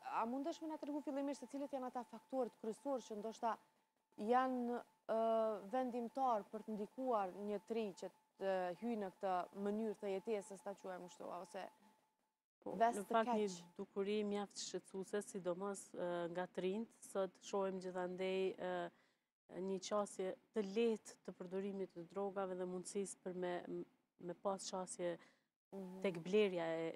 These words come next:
Speaker 2: e një marijuanës ose çfarë do lloj droge tjetër që është jashtëzakonisht shqetësuese. Faktorët dhe arsyet pse një i ri fillon përdorimin e drogave janë kryesisht kurioziteti,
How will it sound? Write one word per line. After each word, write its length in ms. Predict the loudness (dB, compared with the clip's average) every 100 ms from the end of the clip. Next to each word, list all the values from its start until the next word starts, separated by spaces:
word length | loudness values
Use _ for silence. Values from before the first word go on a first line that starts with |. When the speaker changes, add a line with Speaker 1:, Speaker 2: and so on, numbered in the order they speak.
| 0
Speaker 2:
e 140 | 0 -2 _ _ -4
një 240 | 0 0
marijuanës 800 | 2 0 0 0 0 0 -2 -4
ose 300 | -8 -8 -10
çfarë 260 | -4 -2 0
do 140 | 0 -2 -6
lloj 300 | -6 2 4
droge 360 | 4 -2 -2 -6
tjetër 420 | -4 -4 -2 -6
që 240 | -6 -2 -2 0
është 300 | -4 -6 -4
jashtëzakonisht 480 | -2 -2 -2 -4 -6
shqetësuese. 480 | -12 -10 -10 -8 -8
Faktorët 580 | -6 -8 -2 2 2 -2 _ -20 -20 _ _ -6
dhe 180 | 2 4
arsyet 400 | 4 2 -2 -2 _
pse 320 | -6 0 2 2 2
një 180 | 2
i 120 | 2 2
ri 140 | -2 -4
fillon 500 | -4 -2 -2 -2 -4
përdorimin 520 | -6 -4 -4 -2 -2
e 40 |
drogave 560 | 0 -2 -2 -2 0 0
janë 260 | 0 -2
kryesisht 540 | -2 -2 0 -2 -6 -8 -4
kurioziteti, 1000 | 0 0 0 -4 -4 0 0 0 -2